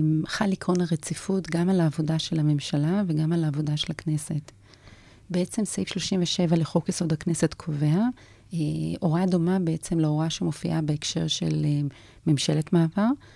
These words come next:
הוא קובע שהכנסת היוצאת תמש-, תוסיף לכהן עד לכינוסה של כנסת נכנסת, והרעיון הוא שגם בכנסת לא יכול להיות ואקום שלטוני. אה, למרות זאת, לדעתי לפחות, יש מקום להבחן בין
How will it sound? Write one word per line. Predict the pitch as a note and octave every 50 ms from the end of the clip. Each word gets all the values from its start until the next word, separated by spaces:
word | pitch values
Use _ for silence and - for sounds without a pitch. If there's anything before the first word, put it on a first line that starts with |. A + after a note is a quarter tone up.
| - - - -
הוא | - D#3+
קובע | - - F3 D#3 D#3 G3 F#3+ F#3
שהכנסת | - - E3 - - F3 F3+ - -
היוצאת | - F3 E3 D3+ - - - G3 F3 D#3+ -
תמש-, | - - E3 D3+ C#3+ - - - - - -
תוסיף | - F3 - - A3 G3 - -
לכהן | F3+ - - - D#3 - - G3+ F#3 E3+ D3 C3+ - - - - - - - - - - - - -
עד | - F#3+ D#3+
לכינוסה | F3 F#3 - - - F3+ E3 D#3+ D3+ - - - F#3+ F3+
של | D#3 - - F3 D#3 -
כנסת | - - E3+ D#3+ D#3+ - - - D3+ - -
נכנסת, | D3 - - - D3+ C#3 C3 - - G3 A#3 B3+ - - - - - - - - - - - - - - - - -
והרעיון | G#3 D#3+ C#3+ C#3+ D#3 D#3 D3+ D#3 D#3+ D#3+ D#3+ D#3+ - - E3 D3+ F#3 F#3+ B3 C#4+
הוא | D4 C#4+ -
שגם | - - - - F3+ G3 A3 B3+
בכנסת | A#3+ - - - A#3+ A3+ - - - -
לא | F#3+
יכול | F#3 F3+ - - E3+
להיות | D#3+ D#3+ E3 D#3+ - -
ואקום | D#3 D#3+ D#3 - - - D#3+
שלטוני. | D#3 - - F3+ D3+ - - F3+ D#3 D3+ D3 C3 - - - - - - - - - - - - - - - - - -
אה, | F#3+ E3+ E3+ E3+ E3+ D#3+ D#3 D#3+ -
למרות | - F3 E3+ F#3 G#3+ B3+ A#3
זאת, | A#3+ A3 - - -
לדעתי | E3 - F3+ E3 D#3 D3+ D#3 D#3 - - - - A3+
לפחות, | G#3+ G#3+ - - - - - - D#3 D#3 E3 E3+ - -
יש | - F#3 F#3 -
מקום | G3+ F3 - - F#3 F3+
להבחן | F3 E3+ D#3+ D3+ D3 - - - - F3+ F3 E3+ E3 E3 D#3+
בין | D#3+ D3+